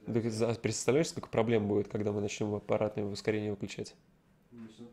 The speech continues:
Speaker 1: процессор его здесь.
Speaker 2: Да, и будет жаловаться на то, что картинка неплавная и лагает.
Speaker 1: Четки. Ну,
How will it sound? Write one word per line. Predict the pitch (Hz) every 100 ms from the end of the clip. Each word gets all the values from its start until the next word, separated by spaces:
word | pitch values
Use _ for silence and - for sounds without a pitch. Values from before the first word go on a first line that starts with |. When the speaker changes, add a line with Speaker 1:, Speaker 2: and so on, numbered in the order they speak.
| -
Speaker 1:
процессор | 117 117 104 117
его | 113 113 110
здесь. | 107
Speaker 2:
Да, | 110 104 104 107
и | 117
будет | 120 104 110 107 110 117
жаловаться | 113 110 113 -
на | 107
то, |
что | - -
картинка | 117 - 107 107
неплавная | 101 107 104 104
и |
лагает. | 104 104 104 101 - _ _ - _ _ _ _ _ _ _ _ _ _ _ _ _ _
Speaker 1:
Четки. | 104 104 - _ 95 95
Ну, | 104 113 120 113 110 107 104 101